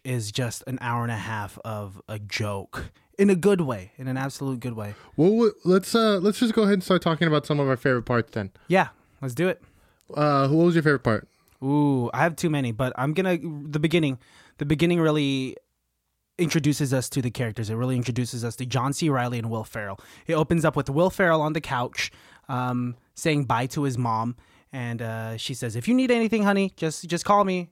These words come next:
Speaker 1: And he's watching some, like, uh, yoga thing. And she, he's like, "Okay, yeah, I'm watching the thing with the girl." And right when she leaves the door,
Speaker 2: <laughs>
Speaker 1: he continues to watch the yoga thing.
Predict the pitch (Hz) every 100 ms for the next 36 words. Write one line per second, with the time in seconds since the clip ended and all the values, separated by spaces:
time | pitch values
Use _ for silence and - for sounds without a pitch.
0 | - 139 131 - 165 156 135 143 165 196
1 | - 185 - 160 143 139 - - _ -
2 | 135 127 127 147 147 147 156 147 151 147
3 | 185 180 160 175 175 180 226 226 254 240
4 | 226 226 226 220 220 220 208 208 214 202
5 | 196 175 185 165 165 175 180 175 151 160
6 | 147 139 131 151 190 - - 175 202 196
7 | 180 180 180 202 - 247 202 202 190 -
8 | 165 180 165 147 135 123